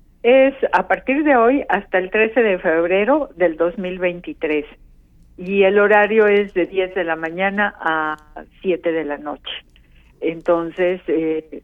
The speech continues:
las personas que no puedan asistir hoy, eh, pues yo los invito y esperaría que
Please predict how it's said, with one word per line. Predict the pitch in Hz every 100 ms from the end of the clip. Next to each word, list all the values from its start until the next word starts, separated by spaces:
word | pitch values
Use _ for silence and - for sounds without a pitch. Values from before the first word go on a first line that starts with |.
| -
las | 175 156 -
personas | 151 156 160 165
que | - 165
no | 156 -
puedan | 165 160 151
asistir | 139 - 151 - 180 170
hoy, | 165 196 180 202 - _ _ _ -
eh, | 180 180 165 120 -
pues | 240 202
yo | 175 160 160 87
los | 156 151 180
invito | 160 180 170 170 170
y | 165 147 147
esperaría | 147 - 143 143 151 147 143 -
que | 147 -